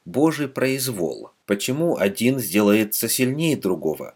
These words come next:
Почему больший должен служить меньшему? Первое, что важно отметить в осмыслении этого отрывка, это то, что пророчество здесь касается не личностей, не сыновей Исаака и Ревеки,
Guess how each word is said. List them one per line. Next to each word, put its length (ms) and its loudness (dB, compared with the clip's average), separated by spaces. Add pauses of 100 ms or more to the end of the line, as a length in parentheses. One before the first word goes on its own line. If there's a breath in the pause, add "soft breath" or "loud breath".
(160)
Почему 460 0
больший 560 2
должен 420 -2
служить 480 -4
меньшему? 720 -6 (220)
Первое, 400 2
что 220 -2
важно 420 2
отметить 480 -2
в 80 -4
осмыслении 800 0
этого 400 0
отрывка, 560 -2 (160)
это 200 0
то, 200 2
что 400 0
пророчество 720 2
здесь 280 -2
касается 760 2
не 320 2
личностей, 840 -4 (140)
не 240 2
сыновей 640 2
Исаака 500 2
и 160 -2
Ревеки, 600 -4